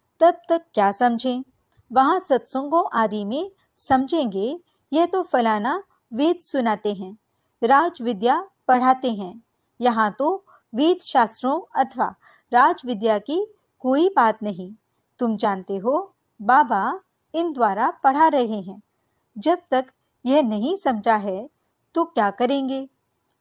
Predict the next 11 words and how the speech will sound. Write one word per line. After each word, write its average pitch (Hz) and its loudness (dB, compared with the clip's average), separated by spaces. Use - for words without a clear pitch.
और 330 6
ही 294 2
वायुमंडल 214 0
को 330 -2
खराब 311 2
कर 226 2
देंगे। 190 -4
यहाँ 262 2
तुम्हारे 262 0
में 240 -4
भी 311 -6